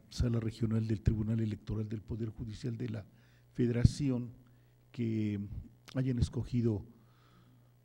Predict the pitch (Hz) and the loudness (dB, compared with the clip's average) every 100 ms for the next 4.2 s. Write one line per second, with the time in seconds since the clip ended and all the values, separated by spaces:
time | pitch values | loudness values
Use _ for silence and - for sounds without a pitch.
0 | - 175 160 170 160 156 131 117 135 127 | -4 -2 2 4 4 2 0 0 -2 -2
1 | 165 135 123 113 120 120 131 120 120 120 | -2 0 0 0 -2 -2 0 2 2 0
2 | - 143 147 156 151 - 117 - - 135 | -2 -2 0 0 0 -2 -4 -4 -2 0
3 | 135 123 104 95 - - _ _ - 139 | 0 -2 -4 -8 -14 -20 _ _ -12 -6
4 | 120 113 | -4 -4